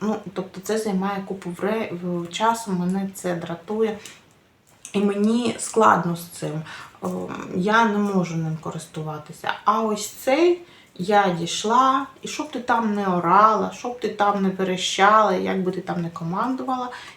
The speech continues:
я перевернула і одну петлю пров'язала. Все.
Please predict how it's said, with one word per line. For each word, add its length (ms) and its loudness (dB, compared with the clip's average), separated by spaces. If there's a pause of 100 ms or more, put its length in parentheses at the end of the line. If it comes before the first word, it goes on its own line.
я 200 2
перевернула 880 -4 (360)
і 260 -4
одну 280 -2
петлю 340 -8
пров'язала. 580 -8
Все. 220 -6